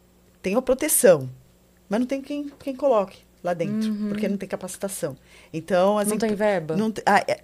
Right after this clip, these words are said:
Speaker 1: né? Aí eu quero que a escola, mas a escola não tem verba pra, pra ter a pessoa que vai ficar lá, um auxiliar de classe, que vai se
Speaker 2: Uhum.
Speaker 1: dedicar àquela criança.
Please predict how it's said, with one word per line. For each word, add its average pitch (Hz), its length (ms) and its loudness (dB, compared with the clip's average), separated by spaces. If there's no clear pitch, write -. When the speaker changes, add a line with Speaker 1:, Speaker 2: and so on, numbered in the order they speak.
Speaker 1:
né? 240 220 4
Aí 226 260 4
eu 311 260 2
quero 262 300 4
que 269 80 -4
a 262 40 2
escola, 277 380 2
mas 254 200 -2
a 254 40 6
escola 240 400 2
não 247 120 -2
tem 262 160 -2
verba 208 420 4
pra, 170 260 -2
pra 175 160 -8
ter 190 300 -2
a 190 140 2
pessoa 185 480 -2
que 214 100 -10
vai 196 180 0
ficar 196 300 -4
lá, 185 320 0
um 196 100 0
auxiliar 190 640 -2
de 196 140 -8
classe, 180 520 -4
que 214 80 -10
vai 208 140 -2
se 196 80 -10
Speaker 2:
Uhum. 190 60 -8
Speaker 1:
dedicar 185 400 -10
àquela 175 240 -10
criança. 160 480 -12